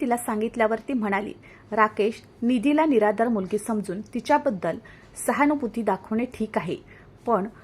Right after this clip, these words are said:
मला तिच्याशी संबंध वाढवायचे नाहीत." मला माहीत नाही की ती कोण आहे आणि ती कुठून आली आहे, तिचे कुटुंब कसे आहे, मी कसे संबंध ठेवू, हे ऐकून माझे हृदय थांबले होते.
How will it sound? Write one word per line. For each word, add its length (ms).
मला 200
तिच्याशी 440
संबंध 440
वाढवायचे 520
नाहीत." 260
मला 160
माहीत 340
नाही 280
की 160
ती 60
कोण 340
आहे 280
आणि 340
ती 60
कुठून 360
आली 280
आहे, 260
तिचे 240
कुटुंब 400
कसे 340
आहे, 260
मी 160
कसे 280
संबंध 380
ठेवू, 280
हे 60
ऐकून 280
माझे 340
हृदय 360
थांबले 280
होते. 320